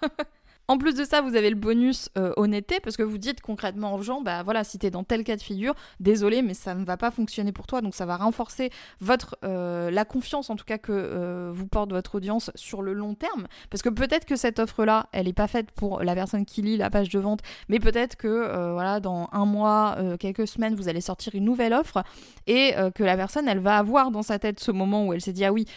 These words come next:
celle-ci, elle est peut-être pas pour moi, mais la suivante, si, euh, je me reconnais dans le,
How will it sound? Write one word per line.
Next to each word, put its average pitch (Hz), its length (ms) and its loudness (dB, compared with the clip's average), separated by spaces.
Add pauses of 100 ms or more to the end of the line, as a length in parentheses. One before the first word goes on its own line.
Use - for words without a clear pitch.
(140)
celle-ci, 220 360 0
elle 226 60 2
est 202 60 0
peut-être 196 180 0
pas 254 140 2
pour 226 180 -6
moi, 233 300 6
mais 226 160 2
la 233 140 2
suivante, 240 400 -8
si, - 440 -6
euh, 185 180 0
je 190 120 0
me 214 80 2
reconnais 220 380 0
dans 190 120 -2
le, 175 220 -2